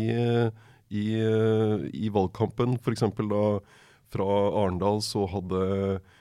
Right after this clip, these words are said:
eh, Dagsrevyen var direkte inne fra, med da to av statsministerkandidatene i studio, altså Jonas Gahr Støre og Erna Solberg.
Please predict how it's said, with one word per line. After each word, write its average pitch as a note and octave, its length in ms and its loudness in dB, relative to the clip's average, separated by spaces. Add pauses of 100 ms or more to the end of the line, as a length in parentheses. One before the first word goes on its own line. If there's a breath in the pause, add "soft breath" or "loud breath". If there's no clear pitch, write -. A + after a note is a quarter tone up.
(180 soft breath)
eh, F#2+ 480 -2
Dagsrevyen G#2 400 0
var G#2 80 4
direkte G2+ 400 -2
inne F2+ 240 0
fra, F#2+ 180 -4 (840)
med G#2 320 0
da G2 80 4 (320)
to D#3 320 -2
av C3+ 160 -4
statsministerkandidatene G2+ 960 -2
i - 20 -6
studio, F#2+ 360 0 (180)
altså A2 180 -6
Jonas G2 300 0
Gahr G#2 100 -4
Støre A#2 380 0
og G#2+ 220 -2
Erna F#2+ 120 0
Solberg. F#2+ 460 -2